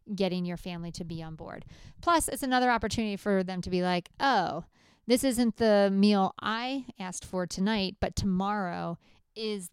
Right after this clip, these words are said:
the recipe that I asked for." And again, less complaining. And guys, for a lot of us, less complaining is the win.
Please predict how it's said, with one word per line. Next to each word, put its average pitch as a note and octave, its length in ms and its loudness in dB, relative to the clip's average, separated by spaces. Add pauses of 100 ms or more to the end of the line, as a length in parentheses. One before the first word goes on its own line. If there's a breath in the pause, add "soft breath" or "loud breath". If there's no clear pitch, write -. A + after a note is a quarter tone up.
the E3+ 360 -6 (140)
recipe F3+ 440 -2
that E3+ 160 -6
I D#3+ 200 -12
asked - 280 -10
for." - 360 -10 (340)
And F#3+ 100 -2
again, F3+ 380 0 (140)
less F3+ 340 -8
complaining. F3 580 -6 (460 soft breath)
And G3 140 -2
guys, F#3+ 420 0 (540 soft breath)
for G#3 440 2
a - 100 -2
lot F#3+ 220 0
of G#3 100 -4
us, B3+ 340 -2
less F#3+ 280 -6
complaining F3+ 540 -6
is E3+ 260 -10
the E3+ 120 -6
win. D#3 340 -10